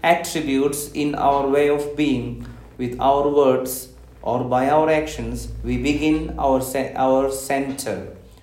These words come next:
restore balance, and take up residence in the Father's house. How might centeredness, balance, and harmony within ours,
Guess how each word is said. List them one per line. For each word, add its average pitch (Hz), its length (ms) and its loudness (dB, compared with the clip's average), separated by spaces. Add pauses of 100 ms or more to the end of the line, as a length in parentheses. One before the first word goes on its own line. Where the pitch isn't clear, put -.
(100)
restore 143 840 0
balance, 113 580 -2 (380)
and 123 320 -2
take 135 340 -2
up - 420 -2 (280)
residence 131 960 -2
in 135 240 0
the 156 100 2
Father's 120 520 0
house. 104 600 -6 (1700)
How 226 420 6
might 208 260 2
centeredness, 160 840 4
balance, 127 720 4
and 131 240 0
harmony 147 560 2
within 147 420 -2
ours, 139 540 -2